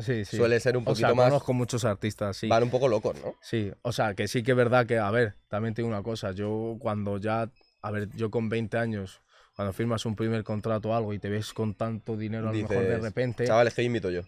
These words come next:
Speaker 1: Sí es verdad que, o sea, se te va la pinza un poco lo que es al principio, pero luego, a ver, yo creo que también vas madurando, ¿sabes? Y sabiendo que esto sí, esto no, eh, son cosas que, bueno, a ver, que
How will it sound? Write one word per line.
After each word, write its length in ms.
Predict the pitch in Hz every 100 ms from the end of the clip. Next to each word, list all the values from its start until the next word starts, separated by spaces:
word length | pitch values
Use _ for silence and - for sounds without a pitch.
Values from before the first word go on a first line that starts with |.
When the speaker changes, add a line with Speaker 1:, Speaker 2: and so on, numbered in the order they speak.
| _ _ _ _ _ _
Speaker 1:
Sí 140 | -
es 40 | 180
verdad 280 | 202 196 190
que, 240 | 196 190 - - -
o 80 | -
sea, 160 | 110 107
se 160 | -
te 100 | 104
va 180 | 113 139
la 140 | 190 175
pinza 320 | 160 170 190
un 100 | 165
poco 260 | 143 156
lo 120 | 170 131
que 60 |
es 80 | 131
al 80 | 165
principio, 380 | 143 120 135 127
pero 180 | 113 113
luego, 420 | 127 147 175 180 - _ _ _ - -
a 140 | 104 107
ver, 100 | 120
yo 140 | 120
creo 120 | 131
que 60 | 131
también 300 | 127 127 127
vas 180 | 123 127
madurando, 600 | 139 131 110 120 139 110
¿sabes? 320 | 131 135 110
Y 360 | 110 110 110 104
sabiendo 500 | 107 107 120 123 123
que 240 | 123 120
esto 220 | 131 -
sí, 260 | 117 139 143
esto 260 | 131 - 120
no, 560 | 143 143 143 139 135
eh, 160 | 123 117 _ _ _ _ _ _ _ _
son 220 | - 127
cosas 320 | 120 147 156 -
que, 160 | 131
bueno, 360 | 120 143 127 135
a 60 |
ver, 160 | 120 139
que 240 | 117 107